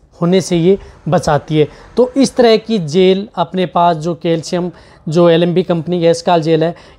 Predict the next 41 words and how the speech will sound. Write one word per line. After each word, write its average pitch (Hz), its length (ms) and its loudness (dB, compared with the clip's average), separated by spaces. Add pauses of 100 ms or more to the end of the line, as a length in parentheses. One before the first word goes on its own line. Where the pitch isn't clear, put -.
ये 196 200 4
अपने 175 380 -4
पास 170 300 0
ज़रूर 160 340 -2 (240)
रखें, 170 420 0
जो 170 140 -2
पाँच 185 320 -2
सौ 196 120 -2
एम 160 180 0
एल 156 160 0
की 240 220 -2 (300)
आती 160 300 -2
है। 139 160 -4 (460)
तो 220 80 2
ये 240 160 2
क्या 262 180 0
करना 208 300 2
है, 202 140 0
जब 226 220 -2
यदि 220 260 0
आपके 190 260 0
पशुओं 196 280 -6
की 202 100 0
डिलीवरी 175 420 0
होने 165 260 0
वाली 156 260 0
है 170 120 -2 (440)
तो 240 100 4
यदि 233 220 2
डिलीवरी 202 360 2
होने 202 400 0
से 233 160 0
पहले 185 400 0
भी 180 260 -6 (140)
आप 170 300 0
उस 196 180 -6
पशु 170 360 -8
को 175 220 -4 (400)
जिस 160 160 0
प्रकार 170 380 0
से 175 260 -6